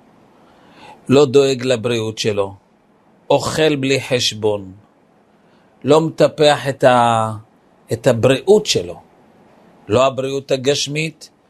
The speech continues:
לא הבריאות הנפשית, לא הבריאות הרגשית, לא,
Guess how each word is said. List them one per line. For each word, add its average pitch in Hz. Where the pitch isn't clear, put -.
לא 110
הבריאות 123
הנפשית, 135
לא 107
הבריאות 120
הרגשית, 147
לא, 214